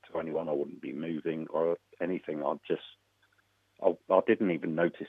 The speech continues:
time was passing by. So, yes,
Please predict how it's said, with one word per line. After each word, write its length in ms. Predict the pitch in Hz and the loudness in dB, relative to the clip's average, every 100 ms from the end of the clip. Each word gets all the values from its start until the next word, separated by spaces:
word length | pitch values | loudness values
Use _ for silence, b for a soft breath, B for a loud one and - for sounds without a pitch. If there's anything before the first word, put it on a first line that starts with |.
| - | -2
time 240 | 87 82 | 2 2
was 120 | 76 71 | -2 -4
passing 400 | - 73 - 78 | -2 -2 -2 -4
by. 240 | 69 67 71 - _ _ _ _ _ _ _ - - | -2 -2 -4 -16 _ _ _ _ _ _ _ -12 -2
So, 340 | 78 76 73 - - _ _ _ _ | 0 0 -2 -8 -20 _ _ _ _
yes, 200 | - 90 | 0 0